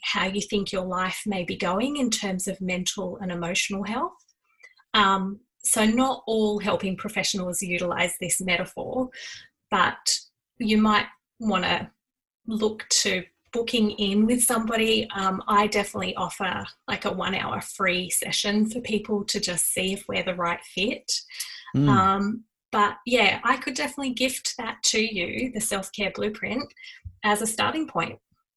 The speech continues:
Speaker 2: Oh, that would be cool. Is that, um, something that's available, uh, through your website or,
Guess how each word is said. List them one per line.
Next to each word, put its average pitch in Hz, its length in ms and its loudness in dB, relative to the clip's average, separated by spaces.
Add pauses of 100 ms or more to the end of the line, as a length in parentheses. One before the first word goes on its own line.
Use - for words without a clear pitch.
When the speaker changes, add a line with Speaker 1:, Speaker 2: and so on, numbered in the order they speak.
(180)
Speaker 2:
Oh, 127 140 6
that 139 140 6
would 127 120 4
be 120 100 4
cool. 120 480 2
Is 113 180 0
that, 127 300 0
um, 104 240 0
something 117 380 0
that's 101 160 -4
available, 104 800 -2 (140)
uh, 101 220 0
through 101 200 -4
your 92 80 -2
website 123 520 0
or, 92 380 -4